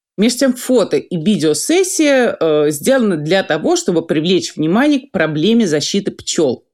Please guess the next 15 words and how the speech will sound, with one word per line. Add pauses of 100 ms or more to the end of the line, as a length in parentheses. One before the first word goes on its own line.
и
одновременно
к
деятельности,
э, (180)
такой
совместной
программы
юнеско
и
бренда
Герлен, (480)
э,
в
ходе